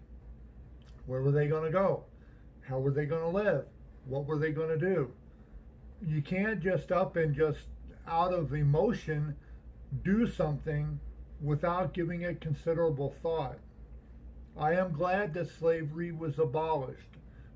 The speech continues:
Do not get me wrong here. I was very glad that they abolished slavery, but once you abolish the slavery, then what? It's like,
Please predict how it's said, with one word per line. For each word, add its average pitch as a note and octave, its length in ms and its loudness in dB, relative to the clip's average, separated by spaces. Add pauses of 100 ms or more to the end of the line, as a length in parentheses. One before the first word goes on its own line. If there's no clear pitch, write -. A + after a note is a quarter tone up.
(120)
Do C3 160 0
not C#3 300 2
get D#3 120 -2
me F3+ 140 -4
wrong G3+ 340 0
here. B2 300 2 (1160)
I D3+ 260 4
was F3+ 300 0
very E3 760 2 (120)
glad E3 540 4
that D3 180 -2
they D#3+ 140 4
abolished D3+ 680 2
slavery, E3+ 540 2
but C3 200 -2
once D#3+ 420 -2
you F3 160 -4
abolish D#3+ 640 0
the E3 100 -6 (120)
slavery, C#3+ 680 -2 (1040)
then F#3 440 6
what? C#3 260 2 (3250)
It's D3 180 -4
like, E3 380 4